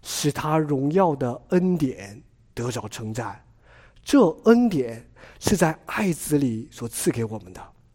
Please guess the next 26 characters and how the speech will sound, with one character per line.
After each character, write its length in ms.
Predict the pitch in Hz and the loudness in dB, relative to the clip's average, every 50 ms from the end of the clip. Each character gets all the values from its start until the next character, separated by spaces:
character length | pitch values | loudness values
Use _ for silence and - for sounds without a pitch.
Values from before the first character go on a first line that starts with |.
| _ _ _ _ _ - - - - - - - - - | _ _ _ _ _ -20 -20 -20 -20 -20 -20 -14 2 4
恩 220 | 240 254 277 277 | 6 8 8 6
典 260 | - 202 147 120 117 - | 6 4 0 0 -2 -6
就 120 | - 165 | -6 -8
是 140 | 143 - 156 | -6 -6 -8
给 140 | - 127 113 | -8 -8 -8
不 160 | - - 107 | -8 -12 -14
配 180 | - - 156 127 | -10 -8 -8 -8
的 100 | 113 104 | -8 -10
人。 220 | 101 104 - - _ _ _ _ _ _ _ _ _ - _ _ _ _ _ _ - - _ _ _ _ _ _ _ _ _ _ _ _ _ _ - _ - _ _ - - - - - - - - - - - _ _ - - - | -14 -16 -20 -20 _ _ _ _ _ _ _ _ _ -20 _ _ _ _ _ _ -20 -20 _ _ _ _ _ _ _ _ _ _ _ _ _ _ -20 _ -20 _ _ -20 -20 -20 -20 -20 -20 -20 -20 -20 -20 -20 _ _ -20 -20 -10
大 140 | - 185 180 | -6 -4 -2
家 120 | - 190 | -2 -2
看 240 | - - - 226 190 | -2 -2 -2 0 2
到 160 | 185 160 151 | 2 0 0
收 280 | - - - 190 175 180 | -2 -4 -4 2 2 2
养 140 | 160 127 120 | 2 2 0
的 80 | 123 | -4
孩 180 | - - 120 110 | -4 -4 -6 -6
子 140 | 113 131 135 | -4 -2 0
了 100 | 135 120 | 0 0
吗？ 220 | 117 113 117 120 - _ _ - - - _ - - | 0 -2 -4 -6 -12 _ _ -20 -20 -20 _ -6 -2
有 100 | 233 254 | -2 -2
很 180 | - - 156 143 | 0 0 -2 0
多 140 | 180 214 | 0 0
孩 220 | 214 - - 135 135 | 0 -2 -4 -6 -6
子 180 | - - 160 | -2 -2 -2
有， 340 | 143 127 113 107 101 101 - | 0 0 -2 -4 -6 -8 -12